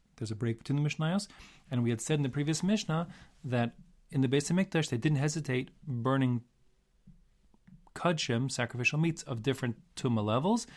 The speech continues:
even though when they were put in the pyre to burn together, tuma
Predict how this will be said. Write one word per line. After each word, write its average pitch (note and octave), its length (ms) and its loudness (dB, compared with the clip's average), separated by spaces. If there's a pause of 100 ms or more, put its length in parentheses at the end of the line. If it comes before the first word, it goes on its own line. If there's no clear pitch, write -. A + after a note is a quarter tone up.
(280)
even D3 220 2
though E3 120 4
when B2+ 160 2
they A#2+ 80 2
were A#2 100 0
put - 260 -4
in C3 120 -2
the A#2+ 100 0
pyre C#3 340 0
to C3+ 140 -6
burn C#3+ 160 0
together, E3+ 560 2 (1120)
tuma C3 260 4